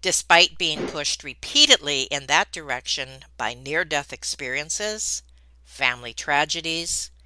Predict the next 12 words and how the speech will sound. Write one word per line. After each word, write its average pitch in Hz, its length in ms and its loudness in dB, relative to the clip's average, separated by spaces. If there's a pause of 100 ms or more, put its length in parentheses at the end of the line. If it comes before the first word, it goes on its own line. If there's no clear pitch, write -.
(160)
and 139 200 -6
even 139 360 -8
deaths. - 720 -2 (840)
It 165 140 0
wasn't 208 540 4
until 160 520 0
the 135 220 -2 (140)
ever-worsening 185 1600 -2
times 117 840 -2
of 123 200 -8
twenty 160 580 -2
twenty, 117 680 -6